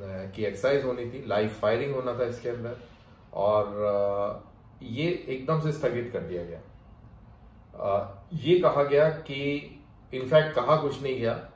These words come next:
लेकिन बाद में सूत्रों से पता लगा कि ये इसलिए ख़त्म कर दी गई क्योंकि जहाज के अंदर बहुत किस्म के spare होते हैं जो time bound होते हैं, यानी कि एक जहाज अगर सौ घंटे चलेगा तो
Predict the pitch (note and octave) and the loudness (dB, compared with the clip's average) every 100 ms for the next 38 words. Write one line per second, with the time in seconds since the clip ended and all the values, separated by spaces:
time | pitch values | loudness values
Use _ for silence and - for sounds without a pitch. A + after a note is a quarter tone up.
0 | - - - B2 C3+ D3 A#2+ C#3 C#3+ C#3+ | -20 -20 -6 -4 -2 0 2 2 0 0
1 | D3 - - - - - - - - A#2+ | 0 -4 -16 -20 -20 -20 -20 -14 -8 -2
2 | D3 D3+ D3+ B2+ B2 A2+ G#2 B2+ - - | 2 4 4 2 2 2 0 -2 -6 -16
3 | - - - A#2+ C3 C#3+ D3+ D3 F3+ E3 | -20 -20 -10 -4 -2 -2 -4 -6 -2 0
4 | C#3+ C3 C3 B2+ A2 A#2+ A2+ C3 - C3 | 0 0 0 0 0 -2 -2 -2 -4 -8
5 | C3 C#3+ D3+ - - - - - - - | -6 -8 -8 -12 -18 -20 -20 -20 -20 -4
6 | A#2+ B2+ D#3+ D#3 D#3 D3 F3+ F3 A#2 E3+ | -2 2 0 2 0 2 2 0 2 2
7 | E3 D3 D3 - D3+ - - D#3 E3 C#3+ | 2 -4 -6 -4 -6 -4 0 2 4 2
8 | E3 F3+ F#3+ F3+ - D#3 E3+ D#3 B2 A2+ | 0 0 2 0 4 4 6 4 4 2
9 | G2 G2 F#2+ - - A2 C#3+ C#3+ D3 C#3 | -4 -8 -14 -14 -10 -8 -8 -8 -4 -4
10 | C#3 A2+ A#2+ C3+ D3 C3+ C#3+ D3 - - | -4 -2 0 2 2 2 2 0 -6 -16
11 | - - - D#3+ E3 D#3 D3+ D3+ D3+ B2+ | -20 -20 2 6 8 6 4 2 4 2
12 | B2 G#2+ A2+ - - - - - - E3 | 2 2 0 -2 -8 -20 -20 -20 -6 0
13 | F#3 F#3+ F#3+ | 2 2 -2